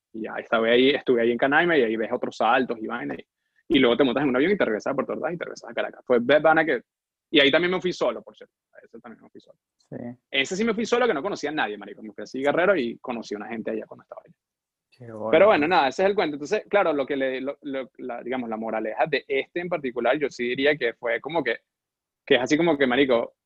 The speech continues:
Speaker 1: eh, es un poco como lo que pusiste en Instagram el otro día, que es así como que la gente te dice que es muy cabilla, pero luego lo haces, marico, luego vas, ¿sabes? La vaina suena así como que, "Mira, qué bolas este carajo que, excu-, que es, hace excursiones y que se fue pa'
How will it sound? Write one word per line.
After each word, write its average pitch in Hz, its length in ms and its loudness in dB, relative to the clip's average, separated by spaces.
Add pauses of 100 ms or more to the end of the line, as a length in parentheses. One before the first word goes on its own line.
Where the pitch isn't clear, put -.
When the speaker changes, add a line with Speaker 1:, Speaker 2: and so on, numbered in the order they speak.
(540)
Speaker 1:
eh, 113 520 0
es 120 60 -6
un 135 80 -2
poco 156 180 6
como 170 140 2
lo 131 80 2
que 120 80 -4
pusiste 117 280 -6
en 147 100 -2
Instagram 135 340 0
el 110 80 -2
otro 117 180 2
día, 131 180 6
que 113 60 -6
es 104 80 -8
así 127 160 -2
como 151 140 -2
que 127 80 0
la 113 100 0
gente 117 200 -2
te 147 100 2
dice 117 240 0
que 131 100 2
es 113 100 -4
muy 135 200 0
cabilla, 160 520 4 (640)
pero 165 180 6
luego 156 220 6
lo 160 140 4
haces, 156 320 0
marico, 120 300 -8
luego 123 240 -6
vas, - 380 -4
¿sabes? 113 300 -4
La 123 80 -4
vaina 123 220 -6
suena 170 200 -6
así 175 140 -10
como 180 180 -6
que, 123 80 -10
"Mira, 123 220 -2
qué 113 100 -6
bolas 147 300 -2
este 160 140 -8
carajo 120 320 -4
que, 139 140 -8
excu-, - 340 -12
que 117 100 -6
es, 113 320 -10
hace - 200 -14
excursiones 131 540 -6
y 113 40 -20
que - 80 -14
se - 120 -18
fue - 120 -20
pa' 123 80 -6